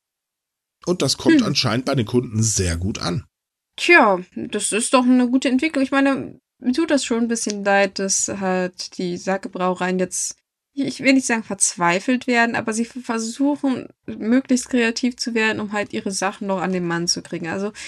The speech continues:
Speaker 2: einfach nur Sake produzieren ist heute nicht mehr. Man muss
Speaker 1: Hm.
Speaker 2: sich da schon irgendwie was einfallen lassen.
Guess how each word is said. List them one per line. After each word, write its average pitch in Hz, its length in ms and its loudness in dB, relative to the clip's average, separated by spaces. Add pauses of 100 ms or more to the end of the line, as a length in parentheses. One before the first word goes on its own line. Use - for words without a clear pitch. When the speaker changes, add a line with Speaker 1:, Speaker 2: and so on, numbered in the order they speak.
(160)
Speaker 2:
einfach 208 220 0
nur 220 120 -2
Sake 190 280 -2
produzieren 190 540 -4
ist - 240 -4
heute 165 240 -4
nicht - 180 -6
mehr. 175 300 -4 (640)
Man 190 120 0
muss 190 140 0
Speaker 1:
Hm. - 20 -6
Speaker 2:
sich 190 80 -8
da 190 100 -4
schon 180 180 -4
irgendwie 190 220 -4
was 180 160 -4
einfallen 196 400 -2
lassen. 202 280 -2